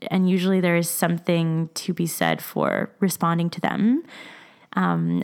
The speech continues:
and I think we know a lot about brain development and attachment and how infants attach. And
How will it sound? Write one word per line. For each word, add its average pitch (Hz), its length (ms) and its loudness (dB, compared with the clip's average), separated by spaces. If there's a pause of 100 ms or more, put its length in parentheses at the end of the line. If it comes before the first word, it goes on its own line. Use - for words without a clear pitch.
(140)
and 190 120 0
I 180 120 2
think 196 280 -2
we 196 100 0
know 175 440 0
a 185 80 -4
lot 202 640 0
about 175 640 0 (160)
brain 170 320 2
development 170 800 -2 (540)
and 165 760 0 (1000)
attachment 175 760 -2 (280)
and 170 160 -2
how 170 360 0
infants 170 440 -2
attach. 170 380 -2
And 185 120 0